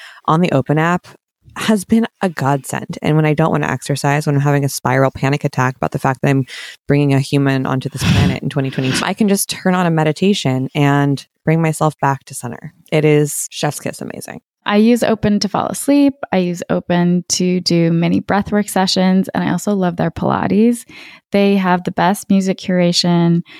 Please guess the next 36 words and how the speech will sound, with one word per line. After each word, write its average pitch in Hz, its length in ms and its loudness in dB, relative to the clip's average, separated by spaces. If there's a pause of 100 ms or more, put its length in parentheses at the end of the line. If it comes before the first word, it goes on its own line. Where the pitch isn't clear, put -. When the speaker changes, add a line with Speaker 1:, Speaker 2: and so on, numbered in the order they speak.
(260)
Speaker 2:
They 165 140 0
have 165 420 -2 (180)
really 180 600 2
amazing 170 500 2
guides. 175 640 -2
We 175 80 0
can't 175 340 -2
say 180 300 2
enough 165 320 0
positive 165 380 -4
things 175 260 -2
about 180 220 -2
them. 180 260 2
And 175 180 2
you 175 60 0
get 175 140 0
to 185 100 2
try 180 360 0
them 170 340 2
free 165 360 0
for 170 200 0
thirty 165 320 0
days, - 280 0
which - 200 -4
is 170 100 -2
an 175 120 2
<laughs> 175 60 4
amazing 202 460 2
deal - 380 -2 (360)
'cause 214 160 0
it's 240 200 -2
such - 200 0
Speaker 1:
Honestly. 294 60 4 (160)
Speaker 2:
a - 60 -6
premium 180 500 2
subscription. - 880 -4